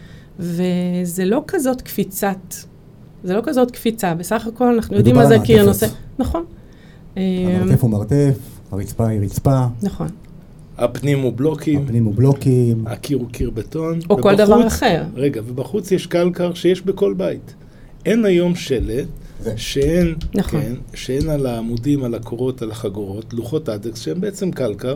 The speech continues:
Speaker 2: נכון.
Speaker 3: אה, בכמויות של ארבעים אחוז מהמעטפת. ולכן כשאנחנו מדברים על מעטפת שהיא כולה,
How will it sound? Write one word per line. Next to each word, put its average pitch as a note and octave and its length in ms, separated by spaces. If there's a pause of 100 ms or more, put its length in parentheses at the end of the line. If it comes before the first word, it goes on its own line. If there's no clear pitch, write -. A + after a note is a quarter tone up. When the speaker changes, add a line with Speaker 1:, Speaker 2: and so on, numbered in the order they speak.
(140)
Speaker 2:
נכון. F2 280 (280)
Speaker 3:
אה, A#2+ 240
בכמויות C3+ 1040
של B2+ 180
ארבעים A2+ 420
אחוז E3 280
מהמעטפת. B2+ 720 (680)
ולכן A2+ 420
כשאנחנו D#3 280
מדברים B2+ 340
על D#3+ 80
מעטפת C#3 540
שהיא A2+ 200
כולה, C#3 340